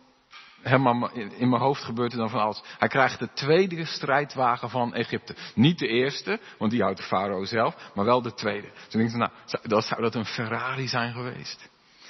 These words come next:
In ieder geval denk ik wel iets Italiaans, denk je ook niet? En, eh, dat, eh, dat moet toch ook wel, dat zal dan toch wel een man zijn geweest die dit heeft opgeschreven. Want dat moet er wel bij.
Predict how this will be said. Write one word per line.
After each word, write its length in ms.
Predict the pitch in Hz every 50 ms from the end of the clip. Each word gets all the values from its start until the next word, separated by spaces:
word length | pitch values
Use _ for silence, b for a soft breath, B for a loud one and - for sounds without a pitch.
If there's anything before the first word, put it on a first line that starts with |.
| B B B
In 80 | -
ieder 160 | 131 139 131
geval 180 | 113 120 117 104
denk 160 | 120 120 120
ik 60 | -
wel 120 | 117 120 -
iets 280 | - 147 127 - - -
Italiaans, 920 | - - 117 - 143 123 113 117 120 120 120 123 135 147 160 165 - -
denk 180 | - 117 131 -
je 80 | -
ook 120 | 143 151 -
niet? 280 | 185 226 240 - - - _ - B B B B B B B B B B B B B B
En, 300 | - 131 131 139 135 131
eh, 260 | - 127 127 127 117 - B B B
dat, 220 | - 131 131 - -
eh, 380 | - 131 127 135 135 147 147
dat 200 | - 151 151 -
moet 160 | 165 165 165 165
toch 100 | 170 175
ook 100 | 170 180
wel, 140 | 175 131 110 110 - - 143 147
dat 180 | 143 135 -
zal 160 | - 160 156
dan 160 | 151 156 147 139
toch 140 | 170 160
wel 120 | 180 165 151
een 140 | 147 143 156
man 240 | 170 180 180 170
zijn 220 | 151 139 117 117 113
geweest 360 | - 117 104 101 107 - -
die 120 | 120 117
dit 200 | 117 123 127 123
heeft 220 | - 127 123 - -
opgeschreven. 640 | 135 139 - - 147 - - 113 104 107 107 98 B B B
Want 180 | 104 101 87 -
dat 180 | 160 165 -
moet 200 | - 175 175 -
er 80 | 123 110
wel 260 | 107 113 127 131 120
bij. 340 | 101 101 92 - - -